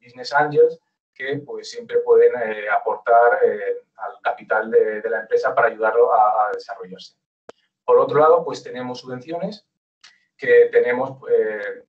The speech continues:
para las pequeñas y medianas empresas. Eh,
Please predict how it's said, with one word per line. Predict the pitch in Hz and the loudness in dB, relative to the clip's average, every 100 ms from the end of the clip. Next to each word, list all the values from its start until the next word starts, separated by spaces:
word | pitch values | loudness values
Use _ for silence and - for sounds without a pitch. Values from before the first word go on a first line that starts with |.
| _ _ 104 113 | _ _ -14 -6
para | 110 107 | -4 -2
las | 107 - | -4 -4
pequeñas | - 117 113 117 123 | -8 -6 -4 -6 -8
y | |
medianas | 113 117 113 - | -4 -4 -4 -6
empresas. | 117 139 - 180 190 - _ _ _ _ | -6 -2 -2 0 -2 -2 _ _ _ _
Eh, | 123 117 117 110 110 - | 0 4 6 6 2 -6